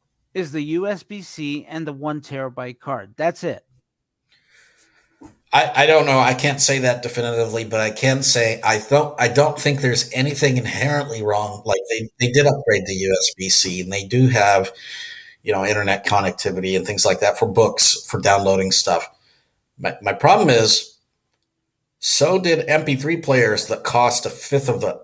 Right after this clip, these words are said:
Speaker 2: of that price.
Speaker 1: Yeah.
Speaker 2: Um, so does a phone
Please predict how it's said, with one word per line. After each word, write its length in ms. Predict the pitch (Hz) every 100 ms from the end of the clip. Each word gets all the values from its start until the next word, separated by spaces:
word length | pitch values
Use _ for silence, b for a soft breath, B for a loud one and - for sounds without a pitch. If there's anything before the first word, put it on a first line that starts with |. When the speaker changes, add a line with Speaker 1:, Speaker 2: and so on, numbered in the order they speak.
| -
Speaker 2:
of 120 | 95
that 220 | 98 -
price. 640 | - 117 - - - - - _ _ _ -
Speaker 1:
Yeah. 420 | 135 127 87 85
Speaker 2:
Um, 180 | 85 -
so 500 | - - 123 131 139
does 300 | 127 123 113
a 60 | 113
phone 560 | - 135 135 117 104